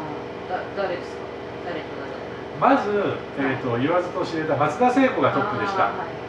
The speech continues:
Speaker 1: あ、松田聖子さん。
Speaker 2: 聖子ちゃんがトップでした。
Speaker 1: うん。
Speaker 2: これは、当時、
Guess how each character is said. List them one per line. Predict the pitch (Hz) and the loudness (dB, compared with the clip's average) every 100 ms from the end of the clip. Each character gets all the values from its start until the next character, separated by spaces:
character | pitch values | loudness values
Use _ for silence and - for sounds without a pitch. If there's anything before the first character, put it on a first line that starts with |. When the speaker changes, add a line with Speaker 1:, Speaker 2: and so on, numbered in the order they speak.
| - - | -10 -6
Speaker 1:
あ、 | 147 156 | -6 -6
松 | 208 | -4
田 | 208 | -6
聖 | 208 - | -4 -6
子 | - | -8
さ | - | -8
ん。 | - - - - - - - | -10 -10 -10 -10 -10 -10 -6
Speaker 2:
聖 | - 277 | 4 6
子 | 254 220 | 6 4
ち | |
ゃ | 175 | 4
ん | |
が | 131 | 2
ト | 135 | 0
ッ | - | -2
プ | 120 | -4
で | 107 | -4
し | - | -6
た。 | |
Speaker 1:
う | - | -6
ん。 | - - - - - | -8 -10 -10 -10 0
Speaker 2:
こ | 208 | 6
れ | 240 | 8
は、 | 262 254 247 247 240 240 240 233 233 226 226 226 - - - - - - - - - | 8 8 8 8 8 8 8 8 8 8 6 2 -6 -10 -10 -10 -10 -10 -10 -10 -4
当 | 247 262 220 147 | 2 4 4 4
時、 | 139 123 113 110 | 2 2 0 -2